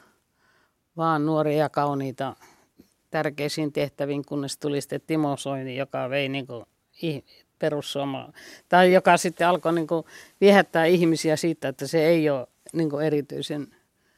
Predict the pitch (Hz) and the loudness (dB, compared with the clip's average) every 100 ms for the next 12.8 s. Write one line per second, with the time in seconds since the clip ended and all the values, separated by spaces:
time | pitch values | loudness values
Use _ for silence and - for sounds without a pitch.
0 | _ - - - - - - 247 214 185 | _ -20 -20 -20 0 4 8 8 8 6
1 | 170 170 170 190 214 202 196 190 190 180 | 6 4 6 8 10 12 12 10 10 8
2 | 185 180 190 - 175 170 180 160 156 151 | 8 6 6 6 4 6 6 6 6 6
3 | 147 147 - 147 147 147 160 - 147 - | 6 4 0 0 0 -2 -4 -2 -6 -2
4 | 151 147 143 156 156 143 127 - 143 147 | -2 -2 -4 -6 -4 -6 -8 -6 -2 0
5 | 147 151 143 127 - 131 - 135 - _ | 0 -2 -2 -8 -8 -8 -6 -8 -10 _
6 | - 160 151 - 139 139 143 - - - | -10 -8 -6 -4 -4 -6 -10 -10 -18 -16
7 | 147 135 - _ _ - - - 156 160 | -14 -14 -16 _ _ -20 -20 -6 -2 2
8 | 156 160 - 175 160 143 147 143 147 147 | 4 4 6 4 4 0 -2 0 0 0
9 | 151 185 180 175 202 220 185 160 147 139 | -2 0 0 2 4 4 4 2 0 -2
10 | - 143 139 147 135 139 131 127 117 _ | -4 -6 -4 -6 -6 -8 -8 -10 -14 _
11 | _ _ _ _ _ _ _ _ _ _ | _ _ _ _ _ _ _ _ _ _
12 | - 151 151 147 139 135 131 101 | -4 0 2 2 0 -4 -8 -12